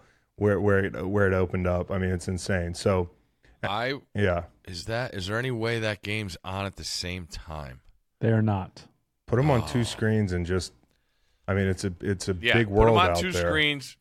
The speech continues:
Speaker 2: figure out your, all your technical stuff, and Macon will send you a T-shirt.
Speaker 1: Okay, cool. All right, Kansas State,
Speaker 2: For the listeners.
Speaker 1: Texas,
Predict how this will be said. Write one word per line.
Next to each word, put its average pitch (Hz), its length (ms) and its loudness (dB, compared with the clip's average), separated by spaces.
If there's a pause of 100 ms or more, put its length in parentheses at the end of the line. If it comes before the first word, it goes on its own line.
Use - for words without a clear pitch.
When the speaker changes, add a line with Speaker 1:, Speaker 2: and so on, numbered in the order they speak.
Speaker 2:
figure 147 320 -2
out 143 160 2
your, 131 120 -4
all 127 200 -2
your 131 100 -4
technical 127 320 -6
stuff, 110 280 -4
and 98 120 -12
Macon 104 240 -6
will 98 80 -10
send 101 240 -8
you 95 80 -6
a 87 40 -6
T-shirt. - 440 -12 (120)
Speaker 1:
Okay, 90 340 -2
cool. 85 220 -2 (680)
All 117 80 4
right, 110 260 6 (180)
Kansas 139 400 2
State, 135 200 4
Speaker 2:
For 127 40 2
the 98 60 -6
listeners. 127 240 4
Speaker 1:
Texas, - 400 -4